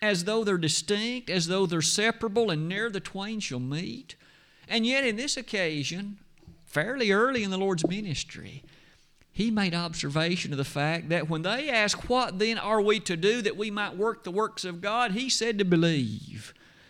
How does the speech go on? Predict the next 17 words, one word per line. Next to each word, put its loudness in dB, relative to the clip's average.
And 2
forevermore 4
he 4
intertwined 2
belief -4
and -8
works, -4
and 0
in 0
the 0
plan 0
of -6
God -2
they -4
cannot -4
be -2
separated. -6